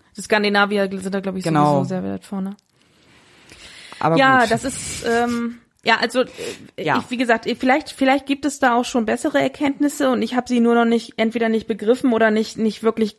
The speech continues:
Speaker 1: äh, rausgefunden. Also, ähm, ja, ich, ich muss mich da wahrscheinlich noch mal im Nachgang, äh, noch mal ausführlich mit beschäftigen, ähm, wenn's denn tatsächlich auch, äh,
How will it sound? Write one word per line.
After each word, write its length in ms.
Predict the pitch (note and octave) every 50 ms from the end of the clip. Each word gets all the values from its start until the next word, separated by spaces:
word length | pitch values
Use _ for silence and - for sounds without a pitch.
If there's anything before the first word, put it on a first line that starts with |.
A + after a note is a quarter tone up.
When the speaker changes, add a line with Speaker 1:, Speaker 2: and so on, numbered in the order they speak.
| _ _ -
Speaker 1:
äh, 100 | A2 D3+
rausgefunden. 1120 | G#3 G#3 G#3 G3+ G3+ G3+ G#3 A#3+ B3 - - - - - C#4+ C4+ C#4 - - C#4 C#4+ C#4+ -
Also, 480 | - A#3 G#3+ A3+ A3+ A3+ A3 A3 G#3+ -
ähm, 760 | G3 G#3+ G#3+ G#3+ A3 A3 G#3 G#3 F3+ A#2+ F#2+ D2 - - G#3
ja, 320 | A3 G#3+ G3 F#3+ F#3+ F#3 - _
ich, 240 | - - - - - -
ich 160 | - G#3 - A3+
muss 180 | A3+ A3 - -
mich 120 | G#3+ G#3
da 200 | - G#3 G#3 G3+
wahrscheinlich 440 | G#3 G3+ - B3 G#3 G#3 G#3 G3 G#3
noch 140 | G#3 G3+ G3+
mal 220 | G3+ G3 G3 G3
im 100 | G3 G3
Nachgang, 540 | F#3+ F#3 G3 G3+ - - G#3+ G3+ G3+ G#3 G3+ - - - - - - - - -
äh, 280 | - G#3+ G#3 G#3 G#3 G3+
noch 180 | G#3 G#3 G#3 G#3
mal 140 | G3+ G3 -
ausführlich 580 | G3+ G#3 G3+ - - - B3+ B3+ A#3+ A#3+ -
mit 140 | - A3 -
beschäftigen, 680 | - G3 - - G#3+ G#3+ - - B3+ A#3+ A#3+ B3 B3+ B3+ - - - - - - - - -
ähm, 500 | - A3 A3 G#3+ G#3+ A3 A3 G#3 - - _ _ _ _ _ _ _ _ _ _ - -
wenn's 320 | - G3 A3 A3 G#3 G3+
denn 160 | - G#3+ G3+ G3+
tatsächlich 480 | G#3+ G3+ - G3 G#3 G3+ G3 F#3 G3
auch, 320 | - F#3+ F#3 F#3 F#3 - -
äh, 280 | F#3+ F3+ F3 F3+ F3+